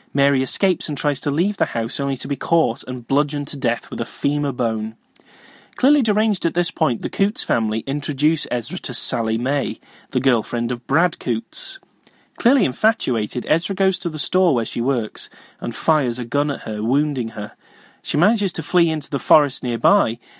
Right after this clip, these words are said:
but Ezra hunts her down and kills her, narrowly missing the attention of Brad and his father. Back at the shop, Brad notices blood on the shop floor and remembers Ezra as the, as the last person to see, uh, Sally in the shop, prompting him to call the police.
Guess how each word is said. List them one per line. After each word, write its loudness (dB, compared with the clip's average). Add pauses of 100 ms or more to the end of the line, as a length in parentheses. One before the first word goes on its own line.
but -2
Ezra 2
hunts -2
her 2
down 0
and -6
kills 0
her, -2
narrowly 2
missing -2
the 0
attention -4
of -4
Brad 0
and -2
his -2
father. -2 (800)
Back 0
at -8
the -6
shop, 4
Brad 0
notices -4
blood 0
on -4
the -4
shop -6
floor 2 (340)
and 2
remembers 0
Ezra 0
as -4
the, -4
as 0
the -2
last 2
person -4
to -6
see, -2
uh, 0
Sally -4
in -2
the -4
shop, -2
prompting 0
him -2
to -8
call -4
the -4
police. -4